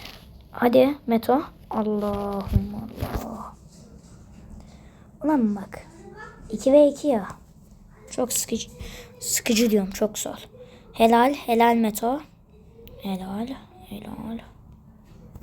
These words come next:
Bekle, ben bu Hatice, Hatice'yi kestim.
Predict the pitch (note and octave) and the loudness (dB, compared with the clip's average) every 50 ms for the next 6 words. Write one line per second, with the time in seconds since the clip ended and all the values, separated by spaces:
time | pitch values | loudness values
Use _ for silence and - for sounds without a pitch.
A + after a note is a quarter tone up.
0 | - - - - - - - - - - - - - - - - - - - - | -20 -20 -20 -20 -20 -20 -20 -20 -20 -20 -20 -20 -18 -14 -12 -12 -12 -12 -14 -12
1 | - A3 G#3+ A3+ A3+ A3 G3+ - - - A3+ G3 - - A3 G#3+ G#3+ G#3 G3+ G#3+ | -10 -8 -8 -8 -8 -10 -10 -12 -10 -8 -8 -8 -8 -6 -4 -2 -2 -2 -2 -4
2 | G#3 G3+ G3+ G3 G3 - - A3 G#3 G#3 - - - - - A#2+ B2+ C4 - - | -6 -6 -6 -8 -10 -10 -8 -8 -8 -8 -10 -10 -10 -10 -12 -12 -14 -14 -14 -16
3 | - - - - - - - | -14 -10 -10 -10 -10 -12 -16